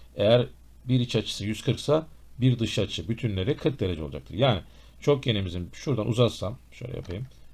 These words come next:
bir dış açısı adeta kırk derece olacaktır. Dolayısıyla üç yüz altmışı kırka bölerek ben çokgenin dokuz kenarlı olduğunu söyleyebilirim. Devam ediyorum. Sekiz numaralı sorudayız.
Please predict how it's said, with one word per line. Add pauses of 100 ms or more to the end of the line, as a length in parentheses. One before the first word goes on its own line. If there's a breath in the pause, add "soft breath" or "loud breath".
bir
dış
açısı
adeta
kırk
derece
olacaktır. (540 loud breath)
Dolayısıyla
üç
yüz
altmışı (680)
kırka
bölerek (800)
ben (280)
çokgenin
dokuz
kenarlı
olduğunu (340)
söyleyebilirim. (1160 soft breath)
Devam
ediyorum. (2250 soft breath)
Sekiz
numaralı
sorudayız.